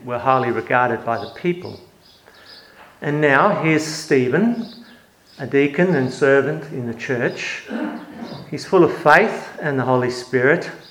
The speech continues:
He's full of God's grace and power.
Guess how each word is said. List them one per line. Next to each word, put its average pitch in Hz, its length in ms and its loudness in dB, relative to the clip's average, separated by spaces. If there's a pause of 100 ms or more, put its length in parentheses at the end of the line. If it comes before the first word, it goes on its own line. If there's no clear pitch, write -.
(320)
He's - 140 -20
full 135 160 -2
of 123 120 -8
God's 123 280 -4
grace 123 600 -4
and 113 220 -16
power. 131 480 -2